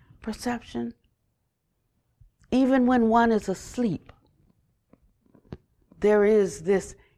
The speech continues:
impression that I exist, that there is a self. So there are nine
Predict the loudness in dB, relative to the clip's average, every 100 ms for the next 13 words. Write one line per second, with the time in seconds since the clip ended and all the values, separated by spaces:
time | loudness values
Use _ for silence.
0 | -2 0 0 -4 -6 -6 -8 -12 -14 -18
1 | _ _ _ _ _ _ _ _ _ _
2 | -6 -4 -6 -12 _ _ -4 -4 -2 -6
3 | -8 -12 -6 -6 -6 -8 -8 -10 -8 -8
4 | -10 -20 -20 -4 0 0 -2 -4 -6 -6
5 | -10 -16 -20 _ _ _ -14 -12 -12 -16
6 | -16 -20 -20 -20 _ _ _ _ _ _
7 | _ _ _ _ _ _ _ _ _ _
8 | _ _ _ _ _ _ _ _ _ _
9 | _ _ _ _ _ _ _ _ _ _
10 | _ _ _ _ _ _ _ _ _ -20
11 | -18 -18 -12 -2 0 2 2 2 0 -2
12 | -8 -20 _ -2 2 2 2 0 -2 -2
13 | -4